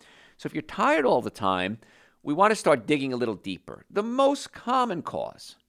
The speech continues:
of being tired is there's a nutritional deficiency.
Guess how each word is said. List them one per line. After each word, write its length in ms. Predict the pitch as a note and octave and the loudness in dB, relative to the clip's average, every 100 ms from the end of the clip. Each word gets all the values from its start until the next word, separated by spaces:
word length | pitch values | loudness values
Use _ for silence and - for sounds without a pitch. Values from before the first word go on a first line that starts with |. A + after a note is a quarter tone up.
| _ _ _ _ _ _ | _ _ _ _ _ _
of 180 | A2+ A2 | -8 -4
being 240 | D#3 G#3 | -4 -4
tired 560 | A3 F#3 G#2+ F2 E2 F#2+ _ _ _ _ _ - | -4 0 0 2 -2 -6 _ _ _ _ _ 2
is 480 | C3+ A#2 G#2+ - - _ _ | 4 4 2 -6 -16 _ _
there's 160 | - A2 | -8 -6
a 40 | |
nutritional 460 | A2+ G#2 A#2 - F#2 | -6 -4 -4 -4 -8
deficiency. 560 | D#2+ - - - - | -10 -12 -14 -18 -20